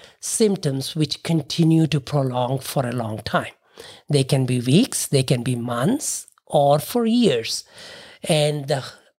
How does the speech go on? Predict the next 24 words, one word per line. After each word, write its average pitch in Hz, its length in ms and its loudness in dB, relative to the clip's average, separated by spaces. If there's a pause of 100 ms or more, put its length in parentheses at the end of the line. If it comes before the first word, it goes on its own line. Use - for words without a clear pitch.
that 185 340 0
is 185 180 -2
where 151 340 2 (440)
we 156 280 2
are 139 60 2
looking 143 440 -2
at 127 160 -4
it, 135 320 -8 (320)
is 151 340 0
because 147 720 -4 (140)
what 165 180 -4
happens 175 800 -2 (840)
is 175 160 0
the 156 120 2
virus 170 480 0 (500)
can 202 480 2 (100)
overpower 180 600 2
your 165 240 0
immune 156 360 -2
system 180 440 -6
too, 233 240 -4
but 175 160 -2
it 165 160 -4
can 156 180 -2